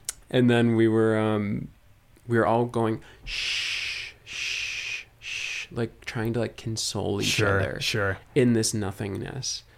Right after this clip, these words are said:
Speaker 1: And I was like, "This is weird." I'm like, "I just broke the world. I broke the universe. I did it. It's my fault." And then I was like, "Wait, this doesn't make any sense.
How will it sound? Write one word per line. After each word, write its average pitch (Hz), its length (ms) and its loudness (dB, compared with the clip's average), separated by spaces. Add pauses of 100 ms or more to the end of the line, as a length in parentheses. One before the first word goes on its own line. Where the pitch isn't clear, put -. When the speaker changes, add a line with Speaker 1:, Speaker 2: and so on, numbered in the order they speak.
(240)
Speaker 1:
And 113 140 -4
I 110 80 -2
was 113 200 -2
like, 98 360 -6 (540)
"This 185 140 -2
is 190 160 -2
weird." 104 680 2
I'm 123 100 0
like, 123 140 2
"I 160 60 4
just 170 200 -2
broke 113 280 4
the 120 80 2
world. 104 380 4
I 117 100 0
broke 123 280 2
the 127 100 0
universe. 107 640 2
I 117 80 -4
did 113 200 0
it. 117 260 0 (340)
It's - 120 -8
my 117 180 4
fault." 101 460 2
And 117 140 -4
then 104 80 -2
I 104 60 -2
was 107 160 -4
like, 98 200 -6
"Wait, 95 280 -4 (840)
this 135 160 -2
doesn't 110 220 -2
make 104 180 -2
any 107 160 2
sense. 104 420 0